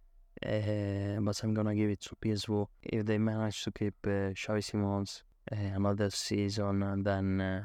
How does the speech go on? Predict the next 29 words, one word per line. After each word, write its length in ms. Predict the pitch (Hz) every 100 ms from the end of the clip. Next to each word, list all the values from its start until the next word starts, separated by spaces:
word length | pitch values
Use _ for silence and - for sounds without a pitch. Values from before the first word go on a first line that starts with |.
| - -
they're 120 | 101
gonna 200 | 101 95
win 180 | 95 92
it. 100 | - - _ -
And, 340 | - 110 104 101
uh, 260 | 101 101
they 140 | 104 107
even 160 | 104
signed, 500 | - 110 104 101 101
uh, 340 | 98 95 95 101 - -
Noah 220 | 104 98
Lang. 440 | 98 98 98 104 - _ _ -
So, 640 | - 101 101 98 98 98 _ -
yeah, 200 | - 101 - _ -
they're 100 | 120
gonna 200 | 120 107
win 180 | 101 98
it 160 | 107
this 160 | 98 -
season. 300 | - - - _ _ -
I 100 | 107
don't 160 | 104
know 140 | 104 107
about 580 | 104 107 104 - - - - - -
the 200 | 123 107
relegation 520 | 104 104 104 101 107
battle. 420 | 101 101 - 104 101
I'm 200 | 98 98
sorry 640 | - 110 104 107 107